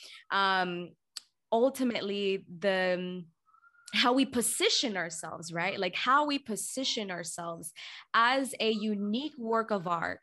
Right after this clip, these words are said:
in the world doesn't mean that we're not afraid. It doesn't mean that we don't doubt. It means that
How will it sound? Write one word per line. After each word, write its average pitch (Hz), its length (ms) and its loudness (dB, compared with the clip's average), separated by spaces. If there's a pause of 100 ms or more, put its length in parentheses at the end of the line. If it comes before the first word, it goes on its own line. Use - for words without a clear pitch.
in 208 200 0
the 196 80 -2
world 175 540 -6 (640)
doesn't 277 420 4
mean 277 280 2
that 233 160 0
we're 214 140 0
not 202 220 0
afraid. 175 920 -4 (300)
It 233 140 4
doesn't 254 340 4
mean 254 320 0
that 220 160 0
we 220 100 -2
don't 170 320 -2
doubt. 220 320 2
It 202 160 -4
means 208 840 -2 (160)
that 185 400 2